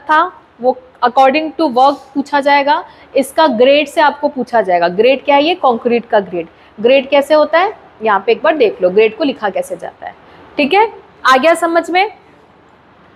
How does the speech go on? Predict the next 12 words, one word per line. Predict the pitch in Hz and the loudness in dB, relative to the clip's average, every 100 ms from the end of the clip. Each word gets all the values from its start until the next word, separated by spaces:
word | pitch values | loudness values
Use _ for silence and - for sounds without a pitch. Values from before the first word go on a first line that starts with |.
| _ - | _ -6
ये | 262 | 0
रेशियो | 285 285 311 330 | 2 2 0 0
सही | 302 294 | 2 2
नहीं | 302 339 | 0 0
है, | 349 | 2
for | 302 | 0
example | 247 247 240 240 285 | 2 0 0 0 -2
मैंने | 262 247 | -2 -2
लिखा | 202 175 | -4 -4
था। | 165 - - _ - - - - - - - - - - | -4 -8 -16 _ -20 -20 -20 -20 -20 -20 -20 -20 -2 2
अब | 330 302 - - - _ _ _ _ _ - _ - | 2 0 -12 -20 -20 _ _ _ _ _ -20 _ -2
हाँ, | 294 415 | 0 0